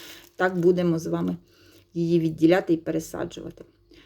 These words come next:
Ну, а тепер мажемо цитокініновою пастою всі ці бруньки, які ми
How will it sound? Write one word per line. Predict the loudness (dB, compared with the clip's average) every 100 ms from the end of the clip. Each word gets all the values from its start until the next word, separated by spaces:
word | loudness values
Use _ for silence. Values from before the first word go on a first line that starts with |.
| _ -2
Ну, | 2
а |
тепер | 4 6 6 6
мажемо | 4 4 6 6 4
цитокініновою | -2 -4 -4 -2 -4 0 2 6 6
пастою | 6 2 2 2 0 0
всі | 0 -8
ці | -6 -2
бруньки, | 2 2 0 6 6
які | 6 2 0
ми | 2 0